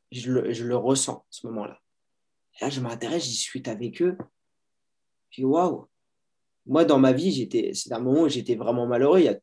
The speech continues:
tout qui s'est échappé dans ma vie. J'avais ma santé. Donc, du coup, il y a le côté professionnel. La personne avec qui j'étais en couple, ça part. Euh,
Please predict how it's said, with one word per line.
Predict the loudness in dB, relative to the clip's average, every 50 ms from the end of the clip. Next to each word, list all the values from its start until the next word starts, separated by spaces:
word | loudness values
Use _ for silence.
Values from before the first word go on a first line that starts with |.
| _ _
tout | -12 -10
qui | -6 -4 -2
s'est | -2 2 2
échappé | 2 2 2 -2 0 2 2
dans | 2 2 0
ma | 0 0 0
vie. | 0 0 -2
J'avais | 0 -2 0 0 0 -2
ma | -2 -4 -6
santé. | -4 -2 -2 -2 2 4 4 4 4 4 2 -2 -8 -16 -20 -20 _ _ _ _ -16 -14
Donc, | -14
du | -12 -10
coup, | -2 2 2
il |
y | 2
a | 2
le | 0
côté | -4 -6 -4 -4 -4
professionnel. | -4 -4 -10 -12 -8 -8 -6 -6 -2 2 2 4 6 6 6 6 6 6 4 0 -6 _ _ _ _ _ _ -20 -20 -20 -20 _ _ _ _ -10
La | -8 -6
personne | -4 -4 -4 0 2 4 4
avec | 6 4 4
qui | 2 0 0 0
j'étais | 0 2 2 2
en | 0 0
couple, | 0 -2 -4 -4
ça | -4 -4
part. | 2 6 8 10 10 10 8 6 0 -12 _ _ _ _ _ _ _ _ -10
Euh, | -4 -2 0 0 0